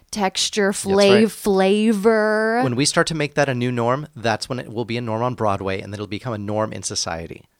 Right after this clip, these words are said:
Speaker 1: Yes.
Speaker 2: You
Speaker 1: And
Speaker 2: know?
Speaker 1: that is the only way that it's going to change people's minds, is we start to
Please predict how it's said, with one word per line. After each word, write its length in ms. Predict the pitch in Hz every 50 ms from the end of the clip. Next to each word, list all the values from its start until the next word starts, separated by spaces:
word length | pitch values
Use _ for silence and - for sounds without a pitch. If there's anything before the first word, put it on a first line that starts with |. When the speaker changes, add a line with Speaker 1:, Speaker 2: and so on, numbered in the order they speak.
| _ _
Speaker 1:
Yes. 520 | - 180 202 220 190 175 - - - - - -
Speaker 2:
You 60 | -
Speaker 1:
And 60 | 190
Speaker 2:
know? 40 | 196
Speaker 1:
that 140 | 196 196 202
is 100 | 214 196
the 120 | - 202 - _
only 240 | - 202 208 226 247
way 160 | 240 233 220
that 100 | 208 202
it's 120 | 175 - -
going 180 | - 180 180
to 100 | 180 180
change 380 | 175 - - 180 170 170 175 -
people's 400 | - - 170 - 170 165 160 - - - - _ _
minds, 560 | - 170 165 160 160 156 147 143 143 151 151
is 200 | - - 147 143
we 100 | - 170
start 400 | 156 - - - 170 160 160 -
to 260 | - - 190 180 170